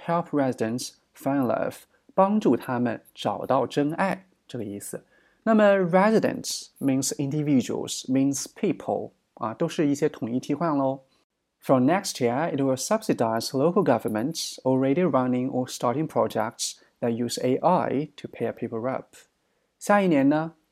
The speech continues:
it refers to Japan.在阅读当中呢，如果说我们看到代词，我们需要知道它指代的是谁。在这里的it明显指向上一段的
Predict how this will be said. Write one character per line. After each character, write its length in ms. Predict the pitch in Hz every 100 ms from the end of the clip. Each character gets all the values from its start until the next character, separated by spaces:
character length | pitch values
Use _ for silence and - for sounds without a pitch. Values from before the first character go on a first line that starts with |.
| _ -
it 400 | 156 - - - _ _ -
refers 420 | 139 139 139 -
to 100 | -
Japan. 680 | 139 143 - 131 113 110 127 _ _ _ -
在 140 | 208
阅 140 | 214
读 100 | 143
当 200 | 120 156
中 200 | 156 175
呢， 240 | 170 165 165
如 180 | 127 165
果 140 | 147
说 160 | - 139
我 40 |
们 120 | 110
看 160 | 113 147
到 80 | 127
代 260 | 180 151
词， 440 | 104 - 107 101 - _ -
我 100 | 123
们 140 | 120
需 100 | 127
要 100 | 185
知 200 | 135 170
道 180 | 170 143
它 240 | - 151 151
指 200 | - 107
代 120 | 120
的 100 | 113
是 160 | -
谁。 600 | 135 - 113 104 135 180 _ _ _
在 160 | - 214
这 320 | - 254 175
里 100 | 156
的 140 | - 156
it 280 | - - - _ -
明 280 | 123 120 185
显 280 | 147 120
指 200 | 135 110
向 340 | - 135 123 120
上 300 | - 208 165
一 100 | 113
段 240 | 117 113
的 300 | 117 113 113